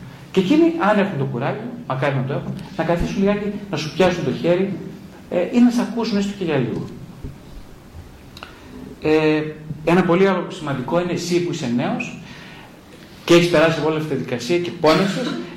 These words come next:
να πενθήσεις για το μέρος της παιδικής σου ηλικίας που έχασες. Μεγάλο, μεγάλο κομμάτι να μπορείς να πενθήσεις για όλα αυτά που συνέβησαν, που έχασες, που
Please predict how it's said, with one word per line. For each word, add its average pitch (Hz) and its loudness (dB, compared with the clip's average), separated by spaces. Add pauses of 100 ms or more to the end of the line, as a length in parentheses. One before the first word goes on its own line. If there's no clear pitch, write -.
να 165 4
πενθήσεις 165 0
για 208 0
το 175 0
μέρος 208 -2
της - -12
παιδικής 170 -4
σου 202 -4
ηλικίας 202 -4
που - -4
έχασες. - -6
Μεγάλο, 156 2
μεγάλο 151 2
κομμάτι 127 -2
να 120 0
μπορείς 120 -2
να 123 -4
πενθήσεις 139 -4 (300)
για 170 8
όλα 226 8
αυτά 170 2
που 143 -2
συνέβησαν, 175 -2 (340)
που 131 4
έχασες, 185 2 (560)
που 143 2